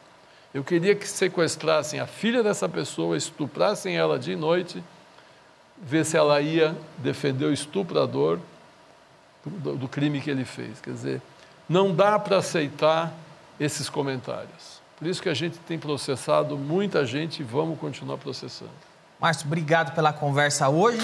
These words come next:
Speaker 2: tá bom?
Speaker 1: Muito obrigado.
Speaker 2: Márcio tá aqui. Lembrando aí, ó, o trabalho mais recente do Márcio, Um Engenheiro da Morte, tá bom? Foi um prazer falar com você.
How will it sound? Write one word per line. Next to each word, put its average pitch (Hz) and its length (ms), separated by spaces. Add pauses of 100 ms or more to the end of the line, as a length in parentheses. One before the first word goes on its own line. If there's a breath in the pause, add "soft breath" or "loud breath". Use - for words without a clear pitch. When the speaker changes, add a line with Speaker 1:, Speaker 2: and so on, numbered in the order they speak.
(100)
Speaker 2:
tá 175 180
bom? 180 100
Speaker 1:
Muito 233 120
obrigado. 170 600
Speaker 2:
Márcio - 220
tá 190 80
aqui. - 880
Lembrando 220 320
aí, 226 180
ó, 196 960
o 180 100
trabalho 220 420
mais 233 280
recente 226 500
do 208 120
Márcio, 233 520 (560)
Um 226 80
Engenheiro 214 640
da 196 180
Morte, 160 500
tá 156 160
bom? 208 200
Foi 202 140
um 190 40
prazer 185 300
falar 165 240
com 165 100
você. 208 460